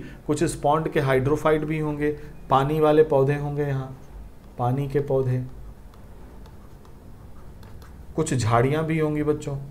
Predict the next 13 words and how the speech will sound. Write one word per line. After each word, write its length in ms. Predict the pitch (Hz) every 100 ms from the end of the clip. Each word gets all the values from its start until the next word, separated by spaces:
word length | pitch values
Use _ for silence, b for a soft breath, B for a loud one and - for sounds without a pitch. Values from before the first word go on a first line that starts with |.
| - - - - - - -
झाड़ियाँ 440 | 107 123 135 156
जो 120 | 143 139
हैं 200 | 143 -
कहाँ 240 | 147 185
की 120 | 202
होंगी? 320 | 202 151 107 104 - B B - - - - - -
फॉरेस्ट 420 | - 131 156 165
की। 260 | - 143 127
यानी 300 | 147 185 - -
ऐसा 320 | 143 147 202
एक 240 | 202 180 143
जोन 360 | 120 147 190
मिलेगा 680 | 180 135 117 113 120 147 170